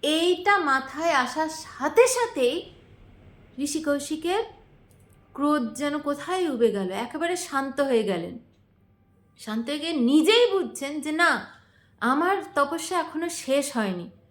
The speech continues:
আমার সব কিছু ছাড়তে হবে। এবার তিনি এমন তপস্যা শুরু করলেন, দাঁড়িয়েই থাকবেন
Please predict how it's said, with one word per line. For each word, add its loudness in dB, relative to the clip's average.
আমার 4
সব 2
কিছু 0
ছাড়তে -4
হবে। -2
এবার 0
তিনি -2
এমন 0
তপস্যা -4
শুরু -2
করলেন, 0
দাঁড়িয়েই 6
থাকবেন -4